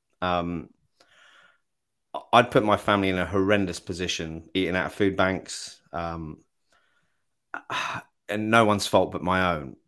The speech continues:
And it took over a year for my wife to take me back. And I think that helped. Um, but what really helped was that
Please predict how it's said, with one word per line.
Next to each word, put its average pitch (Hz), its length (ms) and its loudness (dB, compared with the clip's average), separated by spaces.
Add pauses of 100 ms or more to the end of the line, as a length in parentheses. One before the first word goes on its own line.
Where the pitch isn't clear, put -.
And 95 440 -2 (1300)
it 110 180 2
took - 280 4
over 98 260 4
a 92 60 2
year 90 480 2 (920)
for - 160 -6
my 95 140 2
wife 92 320 0
to - 80 -16
take 87 200 -4
me 90 80 -4
back. 101 420 -4 (1600)
And 95 380 0 (680)
I 110 60 -6
think 110 180 -4
that 98 160 2
helped. 135 460 -2 (640)
Um, 95 400 0 (560)
but 101 140 4
what 107 180 4
really 113 260 6
helped 92 380 2
was 98 180 -2
that 95 200 -2